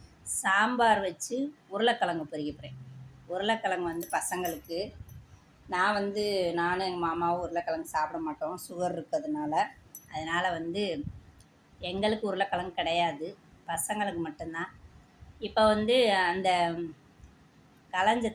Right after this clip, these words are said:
தண்ணி இருக்கு பாருங்க, அரிசி களைஞ்ச தண்ணியில தான் நான் வந்து கிழங்கு வேக வைப்பேன். அதுல உள்ள சத்தும் நம்மளுக்கு கிடைக்கும். இன்னொன்னு வந்து நல்லா சீக்கிரமாவும் வேகும் ஃப்ரெண்ட்ஸ். அதனால நான் வந்து அதை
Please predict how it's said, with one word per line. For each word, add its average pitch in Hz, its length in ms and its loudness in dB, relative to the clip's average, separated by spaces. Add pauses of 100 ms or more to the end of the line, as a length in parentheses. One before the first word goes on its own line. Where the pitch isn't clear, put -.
தண்ணி 180 240 0
இருக்கு 165 220 -6
பாருங்க, 151 220 -4 (100)
அரிசி 202 340 -2
களைஞ்ச 165 260 0 (160)
தண்ணியில 175 500 -4
தான் 202 180 -4
நான் 156 200 -4
வந்து 160 200 -6 (360)
கிழங்கு 180 380 -2
வேக 160 180 -4
வைப்பேன். 156 360 -8 (1080)
அதுல 214 320 6
உள்ள 240 140 6 (160)
சத்தும் 254 520 2
நம்மளுக்கு 196 360 0 (100)
கிடைக்கும். 196 460 -2 (340)
இன்னொன்னு 233 320 2 (120)
வந்து 202 260 0 (640)
நல்லா 220 200 2 (140)
சீக்கிரமாவும் 208 840 -2
வேகும் 185 340 -2
ஃப்ரெண்ட்ஸ். 151 340 -8 (640)
அதனால 220 360 4 (140)
நான் 175 200 4
வந்து 180 220 0
அதை 165 120 -2